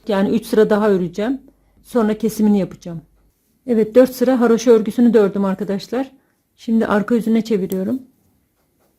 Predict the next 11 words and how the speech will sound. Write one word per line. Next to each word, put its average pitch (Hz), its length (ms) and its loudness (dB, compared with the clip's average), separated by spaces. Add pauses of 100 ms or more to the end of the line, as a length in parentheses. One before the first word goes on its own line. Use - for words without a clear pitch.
(240)
Arka 202 260 -6
yüzündeyim. 190 560 -2 (500)
Evet, 202 300 -4
burada 220 420 -4 (800)
kesimini 220 420 2
yapacağım. 214 500 -4 (760)
İlmekleri 202 500 2
ikişer 196 320 -2
ikişer 202 280 -6
alarak 196 420 -4
kesiyorum. 190 540 -4